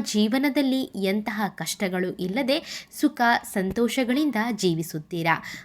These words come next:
ಆದರೆ ನಿಮಗೆ ಅದೃಷ್ಟ ಬರುವ ಮೊದಲು ಆ ದೇವರು ನಿಮಗೆ ಮೊದಲೇ ಕೆಲವು ಸೂಚನೆಗಳನ್ನು ಕೊಡುತ್ತಾನೆ ಎಂದು ಹೇಳಲಾಗುತ್ತದೆ. ಆ ಸಂಕೇತಗಳನ್ನು ನೀವು ಗುರುತಿಸಿದರೆ ಖಂಡಿತವಾಗಿ ನಿಮಗೆ ಹತ್ತಿರದಲ್ಲೇನೆ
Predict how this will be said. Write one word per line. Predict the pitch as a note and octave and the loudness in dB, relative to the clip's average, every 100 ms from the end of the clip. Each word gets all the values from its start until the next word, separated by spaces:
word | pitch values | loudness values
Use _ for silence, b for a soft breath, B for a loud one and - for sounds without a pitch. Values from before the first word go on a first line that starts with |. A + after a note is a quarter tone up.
| - | 6
ಆದರೆ | C#4+ F#4 F#4+ E4 D#4+ | 8 8 6 4 4
ನಿಮಗೆ | C#4 B3 A3+ A#3 - G3+ | 4 4 4 2 2 0
ಅದೃಷ್ಟ | F#3+ F3+ D4+ D4+ - D4 | 0 2 2 2 2 2
ಬರುವ | A3 F#3+ F3+ E3+ | 4 2 2 0
ಮೊದಲು | E3+ E3 C#4 C4 - B B - | 0 2 4 2 0 B B 6
ಆ | F#3+ F3 | 6 6
ದೇವರು | F#3+ C4 E4 D#4 | 4 4 2 2
ನಿಮಗೆ | C4+ A3+ F#3+ A3 G3+ | 2 2 4 2 2
ಮೊದಲೇ | F3+ F3+ B3+ B3 | 2 2 2 0
ಕೆಲವು | B3 G#3+ F#3+ F3+ | 0 0 0 -2
ಸೂಚನೆಗಳನ್ನು | F3+ G3 G#3 C#4 D4 D4+ D#4 G#3 | -2 -2 -2 -4 -2 -2 0 -2
ಕೊಡುತ್ತಾನೆ | A#3 D#3+ D#3 - E3+ E3 | -2 -4 -4 -6 -6 -4
ಎಂದು | G3 B3 A#3+ | -4 -2 -2
ಹೇಳಲಾಗುತ್ತದೆ. | G3+ D#3 D3+ D#3 D#3 D#3 E3 F3 - B B B | -2 0 -2 -2 -6 -8 0 2 2 B B B
ಆ | - A#3 | 4 6
ಸಂಕೇತಗಳನ್ನು | A#3 A3 A#3 D#4+ E4 D#4 D4 C#4+ B3+ | 4 0 2 -2 0 2 2 2 2
ನೀವು | G#3 G3 F#3 F3 | 2 4 2 0
ಗುರುತಿಸಿದರೆ | E3+ E3+ F3+ - A3 C#4+ C4 D4+ B B - | -2 -6 -8 -8 2 4 4 0 B B 6
ಖಂಡಿತವಾಗಿ | D#4 D#4 G4 F#4 E4+ D#4+ B3+ | 6 6 4 4 4 2 4
ನಿಮಗೆ | A#3 G#3+ F#3+ F#3+ G#3 | 2 4 2 2 0
ಹತ್ತಿರದಲ್ಲೇನೆ | - F3+ - C#4 D4 C4 A#3+ A3+ G#3 | 0 -2 -2 2 2 2 2 2 2